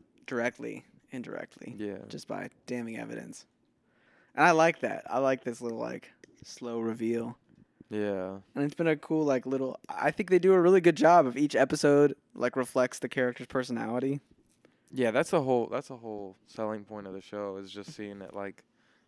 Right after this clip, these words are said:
Speaker 2: it is, like, almost like a different genre every episode. Like
Speaker 1: <laughs> The one guy who's, like, the action episode, he,
Speaker 2: Yeah.
Speaker 1: that just, shit's just so funny. He's,
Speaker 2: Yeah.
Speaker 1: like, beating up the catering staff to get inside.
Speaker 2: Yeah, and then all his little shitty one-liners, like,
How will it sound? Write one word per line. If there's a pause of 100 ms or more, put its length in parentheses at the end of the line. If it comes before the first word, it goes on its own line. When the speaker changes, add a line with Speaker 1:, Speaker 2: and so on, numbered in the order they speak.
Speaker 2:
it
is,
like,
almost
like
a
different
genre
every
episode.
Like (120)
Speaker 1:
<laughs>
The
one
guy
who's,
like,
the
action
episode, (300)
he,
Speaker 2:
Yeah.
Speaker 1:
that
just,
shit's
just
so
funny.
He's,
Speaker 2:
Yeah.
Speaker 1:
like, (460)
beating
up
the
catering
staff
to
get
inside.
Speaker 2:
Yeah,
and
then
all
his
little
shitty
one-liners,
like,